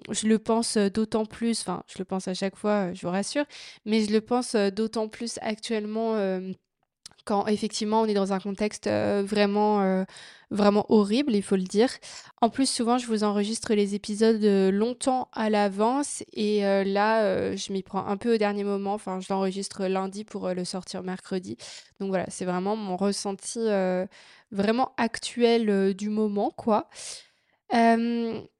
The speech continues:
du coup, pour vous parler un petit peu déjà de, du poste de Sis Nissa, donc, euh, Anissa,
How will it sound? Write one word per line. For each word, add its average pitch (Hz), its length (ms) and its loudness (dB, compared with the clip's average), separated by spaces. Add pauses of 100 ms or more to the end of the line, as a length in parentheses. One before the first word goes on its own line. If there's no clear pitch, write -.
(200)
du 247 140 0
coup, - 160 4
pour 247 240 0
vous 214 280 -2
parler 240 360 2
un 262 120 0
petit - 180 -8
peu 269 180 -2
déjà 233 260 2
de, 202 420 0
du 196 120 -10
poste 269 340 0
de 202 260 -2
Sis - 380 -6
Nissa, 226 520 -2
donc, 196 260 -6
euh, 180 120 -2
Anissa, 202 600 -2